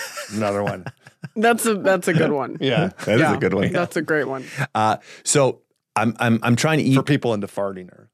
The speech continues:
Speaker 3: Yeah, who, people who are into farting. Um,
Speaker 2: <laughs>
Speaker 3: people from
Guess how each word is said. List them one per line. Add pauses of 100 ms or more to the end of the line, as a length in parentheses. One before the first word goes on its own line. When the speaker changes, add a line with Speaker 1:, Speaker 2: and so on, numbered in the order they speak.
Speaker 3:
Yeah,
who,
people
who
are
into
farting. (120)
Um,
Speaker 2:
<laughs>
Speaker 3:
people
from